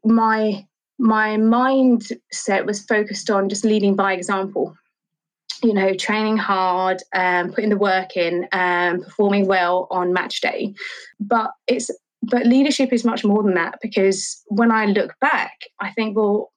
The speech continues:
yes, I, I, I did do that and I could do that, which was kind of why I got to captain.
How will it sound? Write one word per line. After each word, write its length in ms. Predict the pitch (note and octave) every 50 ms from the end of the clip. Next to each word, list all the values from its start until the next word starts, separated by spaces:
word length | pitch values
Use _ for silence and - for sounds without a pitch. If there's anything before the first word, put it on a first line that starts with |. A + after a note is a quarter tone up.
| -
yes, 340 | - A3+ C4 A#3+ - - -
I, 280 | A3 G#3+ G#3 G#3 G3+ G3
I, 300 | - G#3 G#3 G3+ G3+ G3+ G3+ _ _ _ -
I 120 | - G3+ G3+
did 300 | G3 - C#4 C#4 A#3+ -
do 160 | A3+ G#3 G3+
that 140 | F#3+ E3+ -
and 80 | G3
I 60 | F#3+
could 240 | F#3 - - B3+ A#3+
do 160 | - A3 G3+
that, 160 | F#3+ F3 - -
which 220 | - - - -
was 120 | G#3 G3+
kind 220 | - - G#3+ G#3 G3
of 100 | F#3+ G3 _ _
why 240 | - G3+ F#3 F#3+ F#3
I 80 | F3+ F3+
got 200 | G#3 - - -
to 60 | -
captain. 540 | G3+ - A#3 A#3+ B3 _ - A#3 - B3+ G#3